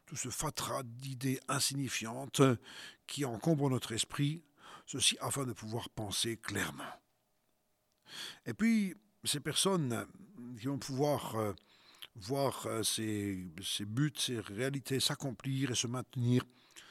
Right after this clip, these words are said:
sont les gens qui prennent des engagements qu'ils tiennent, plutôt que de s'inventer des excuses. Est-ce que vous savez ce que vous êtes en train de faire dans votre existence en ce moment ? Parce que si vous ne savez pas vraiment ce que vous êtes en train de faire, vous risquez de vous sentir frustré devant vos échecs inc-,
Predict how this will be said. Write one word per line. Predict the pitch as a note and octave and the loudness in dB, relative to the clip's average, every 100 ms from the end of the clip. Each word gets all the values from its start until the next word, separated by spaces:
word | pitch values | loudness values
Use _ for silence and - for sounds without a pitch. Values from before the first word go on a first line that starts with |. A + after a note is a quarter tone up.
| - - | -20 -14
sont | - | -6
les | C#3 | -2
gens | B2+ D3 | 0 0
qui | - A#2+ | -2 -4
prennent | - C3 A#2+ G#2 - - - - | 2 2 2 0 -4 -18 -20 -8
des | A#2+ A2 | -2 0
engagements | A#2 A2+ G2 A2 | 2 2 0 -2
qu'ils | - G#2+ | -4 -4
tiennent, | F2+ C3+ F#2 E2 D#2 - _ _ _ - - - - | 0 2 2 -2 -8 -12 _ _ _ -20 -20 -20 -14
plutôt | - D3+ E3+ | -4 0 2
que | C3+ | 2
de | C3+ | 0
s'inventer | A#2 A2+ A2 G#2 G#2+ | 0 0 -2 -4 -6
des | F#2+ F#2+ | -6 2
excuses. | - - G2+ F#2 E2 D2 - _ _ _ _ _ _ _ _ - - - - - | 4 4 0 -2 -2 -6 -12 _ _ _ _ _ _ _ _ -20 -20 -18 -20 -8
Est-ce | - - | -4 -2
que | D#3 | 2
vous | |
savez | C#3 C#3 C#3 | 2 4 2
ce | B2+ | 2
que | C3+ | 0
vous | A2 | -2
êtes | G#2 | -4
en | G2 | -4
train | G2+ F#2+ | -4 -6
de | |
faire | - G2 F#2 | -6 -6 -6
dans | F2 | -6
votre | F#2 F2 | -8 -6
existence | F2+ F2 E2+ G2+ F2+ | -6 -6 -6 -6 -6
en | F#2 | -8
ce | - | -8
moment ? | F2+ D#2+ - _ _ _ _ - - - | -6 -8 -8 _ _ _ _ -20 -16 -4
Parce | - | 0
que | E3 | 2
si | - | 4
vous | E3+ | 4
ne | D#3 | 4
savez | D#3+ | 2
pas | C#3+ F#3+ | 4 4
vraiment | D#3+ D#3 E3 | 4 4 4
ce | - | 2
que | |
vous | B2+ | -2
êtes | A2+ | -2
en | G#2+ | -4
train | E3+ | -4
de | G#2 | -4
faire, | C3 C3 C3 - _ - - - - | -2 -2 -2 -6 _ -20 -20 -20 2
vous | C#3 | 6
risquez | B2+ D3+ | 6 4
de | C#3 | 2
vous | B2 | 2
sentir | A2 G2+ A#2+ | 0 -2 -6
frustré | - C3 A2 - C#3 | -4 0 0 0 0
devant | A#2+ G2+ G2 | 0 -2 -2
vos | G#2 | -2
échecs | A2+ G#2 A2 F#2+ F#2+ | 2 4 2 0 -4
inc-, | F2+ | -4